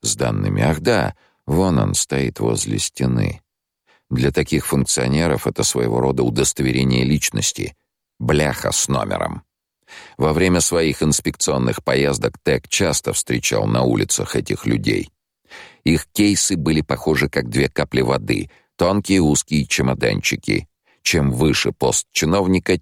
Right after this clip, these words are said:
тем меньше чемоданчик. В таком кейсе едва ли поместится несколько катушек с данными и одна телекамера.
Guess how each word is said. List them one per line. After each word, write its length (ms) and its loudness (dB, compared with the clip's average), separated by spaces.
тем 180 2
меньше 640 2
чемоданчик. 880 -2
В 100 -10
таком 300 2
кейсе 440 0
едва 280 2
ли 80 2
поместится 640 0
несколько 480 -2
катушек 640 -2
с 80 -2
данными 540 0
и 180 2
одна 380 0
телекамера. 800 -2